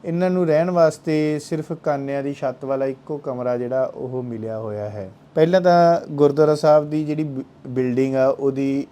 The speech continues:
ਇਮਾਰਤ ਆ ਜਿਹੜੀ, ਉਹ ਠੀਕ ਠਾਕ ਹੀ ਸੀ।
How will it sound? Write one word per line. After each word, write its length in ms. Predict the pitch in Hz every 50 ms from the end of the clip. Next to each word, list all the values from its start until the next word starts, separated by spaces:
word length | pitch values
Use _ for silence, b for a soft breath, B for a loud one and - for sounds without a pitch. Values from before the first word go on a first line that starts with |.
| _ _ - -
ਇਮਾਰਤ 480 | 139 131 127 123 123 123 123 - -
ਆ 60 | 131
ਜਿਹੜੀ, 320 | 123 127 127 131 127 135 139 -
ਉਹ 140 | 139 139 139
ਠੀਕ 280 | 139 - - 147 151 147 151 143 143 143 143 - - - - - - - -
ਠਾਕ 300 | - 135 123 123 120 131
ਹੀ 220 | 131 127 120 117
ਸੀ। 260 | 110 - 117 107 107